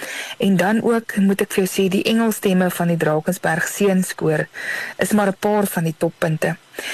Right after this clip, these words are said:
Ander plekke of interessanthede wat ons besoek is 'n bye boerdery en hoe dit werk. Ons besoek verskillende watervalle, doen inkopies by stalletjies. Ag, daar's soveel om te noem. Ons sluit af by die oostelike hooglande van die Oos-Vrystaat, waar ons in Basotho kultuurdorp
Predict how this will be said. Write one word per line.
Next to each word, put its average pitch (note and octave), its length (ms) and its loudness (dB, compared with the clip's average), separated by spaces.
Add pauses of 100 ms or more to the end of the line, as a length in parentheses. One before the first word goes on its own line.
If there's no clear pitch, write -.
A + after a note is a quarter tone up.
(180)
Ander D#4 240 2
plekke D#4+ 380 0
of D4+ 120 -2
interessanthede C4+ 760 0
wat B3 140 -4
ons A#3+ 160 -2
besoek - 360 -2
is G#3+ 120 0
'n D#3+ 120 -2
bye F#3 280 2
boerdery B3+ 720 2
en E3 120 -2
hoe D#3 120 -2
dit E3 180 -2
werk. A3+ 440 -2 (640)
Ons A3 240 2
besoek A3 300 -2
verskillende G#3+ 560 2
watervalle, G#3+ 800 0
doen F#3+ 220 2
inkopies G3+ 520 0
by F#3+ 120 0
stalletjies. G3 680 0
Ag, - 220 -4
daar's - 240 -2
soveel F#3 340 0
om E3+ 160 2
te - 80 0
noem. E3+ 260 4 (580)
Ons A3 180 0
sluit B3+ 320 0
af B3+ 200 -2
by A3+ 100 2
die A3 140 0
oostelike A#3+ 440 0
hooglande G3 600 2
van E3+ 160 -4
die F3+ 140 -4
Oos-Vrystaat, G#3 1000 0
waar E3+ 180 0
ons F#3 180 -2
in G3 140 0
Basotho C#4+ 580 -2
kultuurdorp G#3+ 1000 0